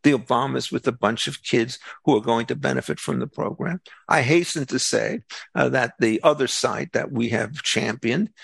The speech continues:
is a superior site for everything except personal grandeur, and it's far cheaper to build and has far greater access. The way this thing is now designed, there's a cul-de-sac in a very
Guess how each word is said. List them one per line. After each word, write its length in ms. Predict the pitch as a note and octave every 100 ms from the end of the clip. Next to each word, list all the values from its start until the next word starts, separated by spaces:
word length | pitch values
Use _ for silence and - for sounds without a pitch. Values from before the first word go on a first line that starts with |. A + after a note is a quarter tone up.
| -
is 140 | - A#2+
a 60 |
superior 640 | G#2 B2+ - F#3 F3 C3+ A#2+
site 340 | - A#2+ C#3+
for 140 | - -
everything 500 | D#3 C#3+ C3 - A2+
except 480 | A2+ - A#2+ -
personal 440 | - - - - G2+
grandeur, 580 | - - A2+ C3 A3+ C#4 - - -
and 160 | - A#2+
it's 140 | G#2+
far 260 | - C#3+ E3
cheaper 360 | - D3 E3+
to 120 | C#3 C3+
build 520 | B2+ G#2 C3 E3+ - - -
and 160 | C3+
has 200 | A#2 A2+
far 300 | - C3 C#3
greater 340 | C#3 B2+ C#3 C3+
access. 580 | G#2+ - - A3 A3+ - - - -
The 80 | C3+
way 200 | C3+ D#3
this 260 | D3+ -
thing 160 | D3 D3
is 160 | A#2+
now 260 | C3+ C3+ C#3
designed, 640 | C3 A#2+ A2 A#2 B2 A#2+ - - _
there's 160 | B2
a 80 | G#2+
cul-de-sac 1000 | - - D3+ D#3 C3+ - - - A3 - - - _ -
in 200 | D#3 A2
a 120 | G#2
very 560 | E2 C#3+ D3 C3 B2+